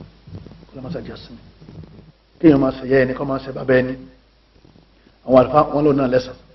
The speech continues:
Alákọ̀ọ́kọ́ ẹ̀san ni pé Ghadabu Rahman, Ọlọ́run bínú sí ọ. Ànábì ní, "Wa sukhtuhuma fi sukhtillah." Bí ẹni àti bàbá ẹni bá ti ń bínú, Ọlọ́run náà ń bínú nù.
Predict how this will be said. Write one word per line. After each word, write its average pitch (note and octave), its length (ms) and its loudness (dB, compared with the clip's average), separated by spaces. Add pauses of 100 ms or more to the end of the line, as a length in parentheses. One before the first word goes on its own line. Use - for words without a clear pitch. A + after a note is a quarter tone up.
(1080)
Alákọ̀ọ́kọ́ D#3 480 8
ẹ̀san C3 180 -6
ni B2 60 -8
pé C3 120 -8
Ghadabu C#3 360 0
Rahman, A#2 380 -10 (760)
Ọlọ́run C3 340 4
bínú A2+ 200 -6
sí - 160 -14
ọ. - 80 -12 (800)
Ànábì C3+ 300 0
ní, B2+ 60 0
"Wa B2 140 -2
sukhtuhuma A#2+ 760 -6 (240)
fi C3 100 -16 (100)
sukhtillah." B2+ 680 -10 (760)
Bí C#3+ 160 0
ẹni B2 160 0
àti A#2 160 -12
bàbá A#2+ 200 -6
ẹni B2 100 -6
bá B2+ 120 -6
ti C3 100 -14
ń C3 80 -10
bínú, C3 220 -6
Ọlọ́run B2+ 180 -6
náà A#2 80 -10
ń A2+ 100 -14
bínú A2+ 180 -14
nù. A2 100 -16